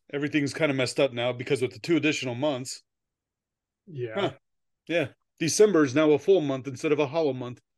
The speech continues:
Speaker 1: So December now, the Ides would be the fifteenth and not the thirteenth.
Speaker 2: Huh.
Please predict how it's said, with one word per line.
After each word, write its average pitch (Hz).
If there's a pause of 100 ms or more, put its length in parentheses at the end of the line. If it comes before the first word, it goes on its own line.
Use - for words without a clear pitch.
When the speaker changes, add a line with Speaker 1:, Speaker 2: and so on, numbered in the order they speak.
(680)
Speaker 1:
So 139
December 147
now, 143
the 143
Ides 151
would 147
be 151
the 151
fifteenth 151
and 139
not 147
the 180
thirteenth. 160 (880)
Speaker 2:
Huh. 226